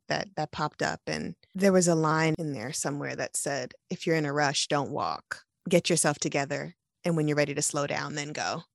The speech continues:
And thinking of what Mister Kent Nurburn said on work, how I'm shifting with my work, with those two days off a week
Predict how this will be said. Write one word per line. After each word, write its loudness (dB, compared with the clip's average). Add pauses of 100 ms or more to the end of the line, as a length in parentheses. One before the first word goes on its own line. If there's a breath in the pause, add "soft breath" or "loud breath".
(680)
And 2 (460)
thinking 6
of 2 (1160)
what 0
Mister 0
Kent 0
Nurburn -2
said -2
on -2
work, 0 (180)
how 6
I'm 8
shifting 2
with 2
my 0
work, -6 (540)
with -2
those 2
two 2
days 2
off 0
a -4
week -2